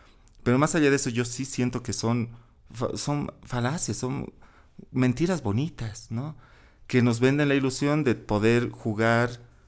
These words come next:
eh, ordenadamente dentro de una estructura que te promete en algún momento, entre comillas,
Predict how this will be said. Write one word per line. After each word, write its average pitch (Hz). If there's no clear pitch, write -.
eh, 113
ordenadamente 127
dentro 113
de 110
una 113
estructura 123
que 117
te 98
promete 113
en 113
algún 107
momento, 113
entre 113
comillas, 117